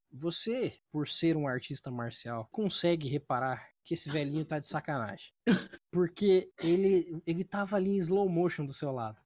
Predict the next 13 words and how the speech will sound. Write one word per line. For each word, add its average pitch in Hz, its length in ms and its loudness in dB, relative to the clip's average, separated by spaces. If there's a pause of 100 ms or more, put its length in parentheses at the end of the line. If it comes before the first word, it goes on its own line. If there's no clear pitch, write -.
Quando 240 440 -2
o 170 160 0
Murtag 143 520 -2 (140)
passa 123 340 -8
rápido, 120 500 -10 (120)
ele 156 160 -8
faz 214 300 0
um 226 40 2
movimento 202 520 -2
sutilzinho 202 720 0
com 170 120 -4
a 147 60 0
mão 147 280 -4